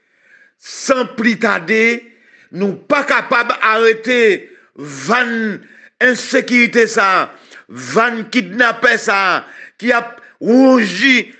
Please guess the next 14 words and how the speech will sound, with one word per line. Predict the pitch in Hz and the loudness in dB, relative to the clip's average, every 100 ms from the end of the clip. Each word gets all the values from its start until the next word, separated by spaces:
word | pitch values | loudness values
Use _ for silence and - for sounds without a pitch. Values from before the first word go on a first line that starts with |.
| _ - | _ 0
peuple | 220 - 196 | 0 2 0
là, | 185 160 - - - | 2 -2 -6 -20 -4
qui | 240 | 0
a | 240 | 0
rongi | 233 233 269 269 269 269 196 196 262 233 - - _ | -2 0 4 6 6 4 2 2 2 2 -2 -20 _
tu | 247 214 | -6 -2
peuple | 247 220 | -2 0
haïtien. | 202 208 175 208 196 196 170 - - _ | 0 -2 -2 2 4 4 2 -4 -20 _
Monsieur, | - 202 202 214 208 196 170 - _ | -2 -2 2 4 4 2 -4 -20 _
que | 208 | -2
nous | 190 196 | 2 4
remettre | 196 156 170 208 - | 4 2 0 0 2
de | 214 | 0
mission, | 185 180 175 185 185 | 0 -6 -2 0 0